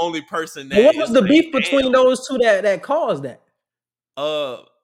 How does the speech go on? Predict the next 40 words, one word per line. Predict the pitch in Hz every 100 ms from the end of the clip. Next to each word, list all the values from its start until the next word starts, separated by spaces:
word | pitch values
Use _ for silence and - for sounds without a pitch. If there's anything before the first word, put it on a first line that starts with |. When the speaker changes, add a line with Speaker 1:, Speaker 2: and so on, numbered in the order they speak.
| _
Speaker 1:
<sighs> | - - _ _ _ _ _ _ _ _
I'm | 139 131
trying | - 185 160
to |
think | 131 147
of, | 127 110
like, | 110 - _ _
a | 110 98 92
real | 98 113 123 117
reason, | 113 135 135 135 135 _ _
'cause | 127 -
people | 190 160 135 113
on | 135 123
the | 104
internet, | 135 127 117 104
people | 151 143 117
on | 107
Twitter | 160 135 120
just | 110 113
keep | - 120
saying | 123 117 113 104 _ _ _
Drake | 120 131 123
knew | 127 123 120 104
X | 123 120 -
was | 127 120
gonna | 127
be | 117
bigger | 104 117 120
than | 117 123
him, | 120 113
so | 101
that's | 110 113
why | 107
he | 120
had | 117 117
him | 107
killed. | - 117 117
And | 107
it's | 113 113
like, | 104 104 95